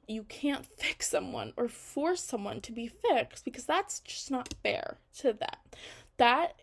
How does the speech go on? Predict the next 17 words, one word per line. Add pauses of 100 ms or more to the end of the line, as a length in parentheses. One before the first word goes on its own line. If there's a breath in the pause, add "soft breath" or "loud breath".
is (420)
equal, (840)
equally
unfair (880)
to (500)
someone
asking
you
to
compromise
yourself. (760 soft breath)
You
can't
ask
someone
to
change.